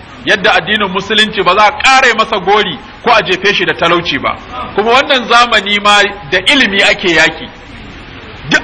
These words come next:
abin da za ka ci nasara in baka da ilimi ba za ka iya tsara shi ba. Ku duba yadda harkar information technology ta kai a duniya.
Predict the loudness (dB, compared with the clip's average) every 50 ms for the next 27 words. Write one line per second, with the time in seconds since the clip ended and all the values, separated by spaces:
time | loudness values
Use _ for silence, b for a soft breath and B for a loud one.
0 | 0 -2 0 0 0 0 0 2 2 2 2 0 -2 -4 0 0 0 0 2 2
1 | 2 2 2 2 2 0 2 0 -2 -2 0 0 0 0 0 0 2 2 2 2
2 | 2 0 -2 -2 -2 0 2 2 2 2 2 0 -2 -6 -8 -10 -10 -12 -14 -16
3 | -16 -14 -14 -14 -14 -6 -4 -2 0 0 2 2 2 2 2 2 0 2 2 2
4 | 0 0 0 -2 -2 -2 -2 -4 -2 -2 0 2 2 2 2 0 -2 -2 -2 -2
5 | -2 0 0 0 2 2 2 0 0 -2 -4 -4 -2 0 2 2 2 0 -2 -4
6 | -4 -2 0 0 0